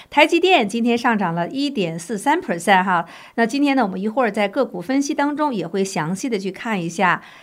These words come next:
呃，A D R。今天其实有几个非常大的亮点哈，就是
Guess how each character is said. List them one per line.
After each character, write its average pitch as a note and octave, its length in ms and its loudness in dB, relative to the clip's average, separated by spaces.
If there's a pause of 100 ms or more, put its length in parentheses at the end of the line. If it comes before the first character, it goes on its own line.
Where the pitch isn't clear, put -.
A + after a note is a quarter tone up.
(180)
呃 E3+ 380 0 (400)
，A A#3+ 120 0
D A#3 120 -2
R。 G#3+ 260 4 (320)
今 G4 160 -2
天 G#4 180 4
其 F#4+ 160 2
实 E4+ 80 2
有 D#4+ 140 2
几 F#3 200 -4
个 G3 160 0
非 C#4+ 120 -4
常 A3+ 180 0
大 A3+ 180 -2
的 F#3+ 100 2
亮 A#3 260 0
点 F#3+ 220 -6
哈， F3 180 -4
就 A3 180 -2
是 A#3 240 0